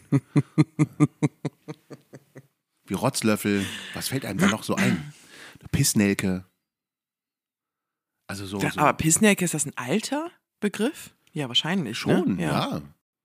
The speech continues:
Speaker 2: Also man kann jetzt natürlich, man kann jetzt natürlich von, von Herrn Barth halten, was man will. Das ist
Speaker 1: Ist ja auch,
Speaker 2: alles
Speaker 1: also was, was ich wirklich,
Speaker 2: dahingestellt,
Speaker 1: er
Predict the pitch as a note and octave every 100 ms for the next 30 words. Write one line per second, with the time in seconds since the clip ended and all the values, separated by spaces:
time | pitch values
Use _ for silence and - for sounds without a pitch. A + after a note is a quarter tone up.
0 | _ _ _ _ _ G#2 A2+ A#2 C#3+ A3+
1 | F#3 - C#3 C3+ D#3 D3 - A#2+ C3 E3
2 | C#3 B2 C3+ B2 - G#2 - G2 G#2 F#2+
3 | F2+ G#2+ G2+ B2+ G#2 F#2+ G2+ F#2 D#2+ D#2+
4 | D#3+ A2 - - G#3+ - - G3+ B3 C#4
5 | G3+ - F3 F#3+ G3 G#3 G#3 G#3+ A#2 C#3
6 | G3 A2 - F2+ E2 -